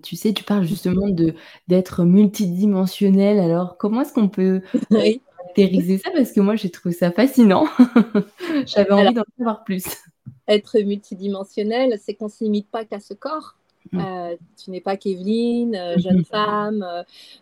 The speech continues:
Speaker 2: euh, en général, quand on se présente, on, on dit son nom, son prénom, son âge, d'où on
Speaker 1: Oui.
Speaker 2: vient, le métier qu'on fait tout de suite
Speaker 1: Oui.
Speaker 2: après.
Speaker 1: <laughs> C'est
Speaker 2: Donc,
Speaker 1: pas faux. <laughs>
Speaker 2: <laughs> voilà.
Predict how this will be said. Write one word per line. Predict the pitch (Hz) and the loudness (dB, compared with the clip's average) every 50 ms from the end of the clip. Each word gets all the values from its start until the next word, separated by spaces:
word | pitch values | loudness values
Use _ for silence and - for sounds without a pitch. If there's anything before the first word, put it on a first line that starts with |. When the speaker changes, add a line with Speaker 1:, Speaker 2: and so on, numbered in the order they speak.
| - | -10
Speaker 2:
euh, | - 190 180 175 170 165 - | -6 -2 0 0 -2 -2 -4
en | 202 202 | -8 -10
général, | 208 220 226 226 240 269 269 | -10 -10 -10 -8 -8 -8 -8
quand | 233 208 | -8 -10
on | 220 208 | -10 -14
se | - | -16
présente, | _ - 214 208 196 214 226 240 233 247 - | _ -10 -10 -8 -6 -8 -8 -8 -10 -12 -12
on, | 190 180 180 175 170 170 175 180 185 - - - - - - - - - | -12 -12 -12 -12 -12 -12 -14 -14 -14 -16 -16 -16 -16 -18 -18 -18 -18 -16
on | 190 190 | -16 -16
dit | 185 196 196 | -16 -16 -18
son | - - 196 175 | -18 -18 -12 -6
nom, | 190 214 226 | -2 -2 -2
son | 220 - 180 190 | -2 -4 -10 -12
prénom, | - - 196 202 214 220 | -8 -6 -4 -2 -4 -4
son | 214 - 190 190 202 | -6 -8 -6 -2 0
âge, | 214 220 220 220 226 226 220 233 233 226 214 202 180 175 180 | 0 0 0 -2 -4 -4 -4 -6 -6 -6 -8 -14 -18 _ _
d'où | 185 185 190 | -18 -16 -12
on | 190 190 | -10 -10
Speaker 1:
Oui. | 175 170 | -6 -4
Speaker 2:
vient, | 226 220 214 220 220 220 220 233 - _ - - _ _ _ _ | -4 -2 -2 -4 -6 -8 -12 -14 -16 _ -20 -20 _ _ _ _
le | 208 202 226 262 | -4 -2 0 0
métier | 262 226 214 - 202 | 0 -2 -2 -6 -12
qu'on | - - 180 | -16 -16 -20
fait | - - 202 202 | -18 -18 -18 -18
tout | - - | -18 -20
de | - | -20
suite | - - - | -10 -4 -2
Speaker 1:
Oui. | 202 196 | -2 -2
Speaker 2:
après. | - 233 226 226 226 - 233 220 - - | -2 -2 -2 -2 -2 -4 -6 -10 -10 -6
Speaker 1:
<laughs> | 202 180 269 240 220 - - 208 185 - - 202 185 - - 190 180 - | -2 0 0 0 0 2 4 2 2 4 0 -2 0 2 2 2 2 0
C'est | - - - - 220 | -2 0 2 4 4
Speaker 2:
Donc, | 233 269 | 4 4
Speaker 1:
pas | 277 285 330 - - | 4 2 2 0 -4
faux. | - - | -4 -2
<laughs> | - 233 - - 233 220 226 - | -2 -2 2 2 2 2 2 2
Speaker 2:
<laughs> | 208 226 254 - - - 262 214 | 0 0 0 0 0 0 0 0
voilà. | 208 214 208 214 | -2 -6 -8 -10